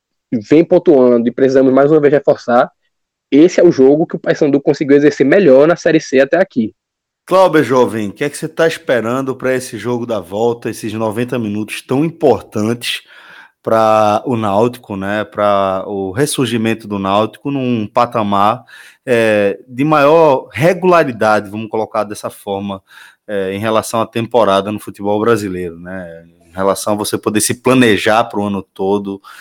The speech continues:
Speaker 2: é, de ter um brasileiro de trinta e oito rodadas. O Náutico, mais uma vez,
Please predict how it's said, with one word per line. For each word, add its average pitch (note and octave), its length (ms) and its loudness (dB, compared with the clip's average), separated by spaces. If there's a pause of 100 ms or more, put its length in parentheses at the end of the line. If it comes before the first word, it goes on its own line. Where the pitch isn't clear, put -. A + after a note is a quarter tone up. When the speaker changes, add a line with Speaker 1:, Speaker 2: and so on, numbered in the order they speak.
(200)
Speaker 2:
é, G2 260 2
de F#2+ 100 -8
ter A#2 240 0
um A2+ 240 2
brasileiro G#2+ 640 2
de G2 140 -4
trinta G#2+ 340 -4
e G#2+ 40 0
oito G#2 260 0
rodadas. F#2+ 680 -2 (280)
O A2 60 -8
Náutico, A#2+ 380 0
mais C#3+ 320 2
uma C#3+ 200 2
vez, C3 560 2